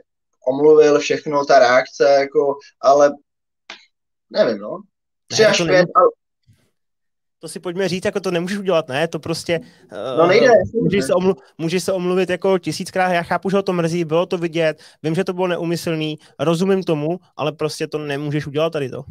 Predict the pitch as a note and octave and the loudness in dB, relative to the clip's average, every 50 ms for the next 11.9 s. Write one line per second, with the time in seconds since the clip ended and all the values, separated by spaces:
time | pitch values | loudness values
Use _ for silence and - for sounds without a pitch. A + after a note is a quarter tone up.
0 | - - - - - - - - - - - - _ _ - C3+ C3 A2+ B2 C#3+ | -12 -10 -6 -4 -2 -2 -2 -2 -4 -6 -10 -16 _ _ -8 -6 -6 -4 -2 0
1 | D#3+ G#3 A3+ A#3 - - - B2+ A2 - - _ - - E3+ - - - D#3+ D#3 | 0 2 2 2 0 -2 -2 -6 -8 -8 -10 _ -4 0 0 0 2 2 2 4
2 | D#3+ D#3 D#3 D#3 D#3 D#3 - E3+ E3 D#3 D#3 D#3 D#3 D3+ - - _ _ _ _ | 4 4 4 4 2 2 4 6 8 10 10 10 8 4 -2 -12 _ _ _ _
3 | - D#3+ D#3 D#3 - - - D#3+ D#3 D#3 D#3 D3 D3 D3 - D#3+ D#3+ D#3 D3+ D3 | -2 0 0 0 0 -2 4 6 8 8 8 6 4 0 2 6 6 8 8 8
4 | D3 D3 C#3+ - - _ _ _ _ _ _ _ _ D3+ C#3+ - D#3+ E3 D#3+ - | 6 2 0 -4 -12 _ _ _ _ _ _ _ _ -4 0 2 2 2 2 2
5 | E3+ D#3+ E3 D#3+ D#3+ E3+ D#3+ D#3+ D#3+ E3 D#3+ D#3 D#3 D#3 D#3 D#3+ E3+ E3+ E3 D#3+ | 0 0 2 4 4 6 6 6 4 4 4 4 4 6 6 4 4 2 0 0
6 | - - - - - - - - - _ - - - - G3 F#3 F#3+ G3 G#3 G#3+ | -2 -6 -14 -20 -20 -20 -20 -20 -20 _ -18 -12 -2 0 4 4 4 4 4 4
7 | G#3 F#3+ F#3 - A#3+ A3+ F3 C#3+ C3 B2 B2+ C#3+ D3+ D#3 D#3+ E3 D#3+ D#3+ E3+ E3+ | 2 2 4 4 4 6 6 4 4 4 4 4 4 4 4 4 2 4 2 2
8 | D#3 E3 E3 E3 E3 E3 D#3+ D#3+ D#3 - E3+ E3+ E3 E3 D#3+ D#3+ D#3+ - _ _ | 2 2 2 2 2 2 2 2 2 2 0 2 4 4 4 4 2 -2 _ _
9 | _ - D#3 D#3 D#3+ E3 D#3+ D#3 D#3 E3 E3 E3 E3 D#3+ D#3 D#3+ D#3+ D#3+ D#3+ D#3+ | _ 0 2 2 2 2 0 0 0 -2 0 2 2 4 6 6 6 6 6 4
10 | D#3+ E3 E3+ D#3+ D#3 D#3+ D#3 E3 D#3+ - F3 D#3+ D#3 D3 D3+ D#3 D3+ D#3 D#3+ E3 | 2 2 4 6 6 6 4 2 -2 -4 -4 -4 0 4 6 6 8 8 8 6
11 | F3+ F#3 E3+ D#3+ B2+ C#3 - D#3 D3+ D3 D3 C#3+ C#3+ - C3+ C3+ B2+ - | 4 2 0 -4 -8 -6 -2 0 0 0 0 -2 -4 -4 -6 -6 -6 -8